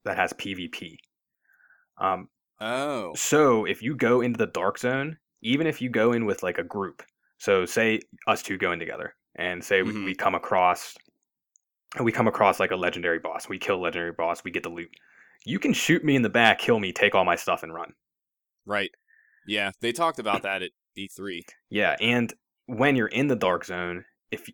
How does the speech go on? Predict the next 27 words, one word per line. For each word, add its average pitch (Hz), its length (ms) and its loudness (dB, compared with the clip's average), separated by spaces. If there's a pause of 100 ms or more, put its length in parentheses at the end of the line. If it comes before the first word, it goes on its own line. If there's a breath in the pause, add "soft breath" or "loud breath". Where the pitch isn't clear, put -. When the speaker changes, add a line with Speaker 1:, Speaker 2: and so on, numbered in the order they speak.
Speaker 1:
if 95 200 -8
you, 120 240 2
whatever 113 400 0
loot 110 360 -2
you 98 120 -10
get 92 220 0
in 104 140 -8
the 110 80 -4
Dark 117 240 2
Zone, 131 420 -4
you 98 120 -10
can't - 320 -2
take - 280 -4
out 98 180 2
with 131 200 -8
you 156 240 -6 (1080)
unless 107 520 2
you, 98 400 -4
I - 100 -8
think, 101 200 -6 (160)
like, 90 200 -6
get 90 100 -4
a 82 40 -4
helicopter - 460 -8
pickup - 380 -10
or - 80 -12
something. - 400 -14